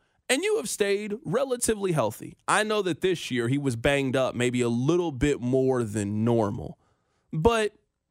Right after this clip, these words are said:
he didn't have a significant injury this year. He missed, what, two games?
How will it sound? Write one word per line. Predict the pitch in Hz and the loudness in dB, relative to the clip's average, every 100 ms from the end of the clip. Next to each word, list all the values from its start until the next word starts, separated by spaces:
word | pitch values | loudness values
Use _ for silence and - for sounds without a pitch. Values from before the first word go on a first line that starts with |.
| _ _ _ _ _ _ _ _ _ _ | _ _ _ _ _ _ _ _ _ _
he | - 330 | -2 -2
didn't | 427 | 0
have | 214 175 | 2 4
a | 156 | 2
significant | - 147 127 117 123 208 - - 165 - | 0 -2 -2 -2 0 0 -2 -2 -2 0
injury | 127 120 113 113 107 | -2 0 -2 -2 -2
this | 107 110 | -2 -2
year. | 131 170 247 - _ _ _ | -2 -2 -4 -8 _ _ _
He | 254 | -2
missed, | 254 - | -2 0
what, | 220 - _ | -2 -2 _
two | - 233 | -2 0
games? | 220 226 262 294 - | 2 0 -2 -4 -8